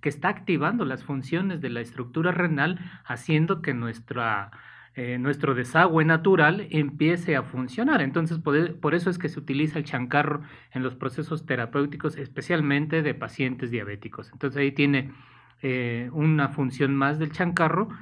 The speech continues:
en alteraciones de nuestro organismo. Aquellas personas que tienen alteraciones nerviosas, que tienen que ver mucho con el estado de excitación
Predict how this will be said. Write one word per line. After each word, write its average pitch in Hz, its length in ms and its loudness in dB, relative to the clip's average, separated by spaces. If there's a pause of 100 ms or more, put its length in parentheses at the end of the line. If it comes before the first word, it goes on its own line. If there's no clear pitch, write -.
(240)
en 175 400 2
alteraciones 143 680 -2
de 135 100 0
nuestro 120 320 -4
organismo. 113 440 -6
Aquellas 214 560 2
personas 208 540 0
que 160 100 -2
tienen 180 320 0
alteraciones 143 640 -2
nerviosas, 120 580 -2
que - 80 -10
tienen 175 280 -2
que 170 100 0
ver 156 180 2
mucho 156 400 -4
con 123 160 -4
el 117 100 -8
estado 143 300 0
de 143 80 -2
excitación 143 800 -4